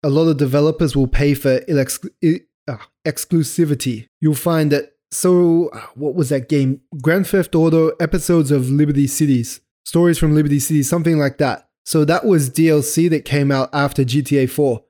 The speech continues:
Microsoft actually paid, like, a ton of money just to have that exclusively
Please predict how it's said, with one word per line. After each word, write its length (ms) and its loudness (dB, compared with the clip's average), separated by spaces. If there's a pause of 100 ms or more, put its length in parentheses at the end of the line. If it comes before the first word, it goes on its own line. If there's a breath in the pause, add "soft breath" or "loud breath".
(140)
Microsoft 720 0
actually 260 -4
paid, 340 0
like, 200 -2
a 240 -6
ton 320 -2
of 120 2
money 380 0 (260)
just 200 0
to 100 0
have 280 -2
that 260 -2
exclusively 1000 0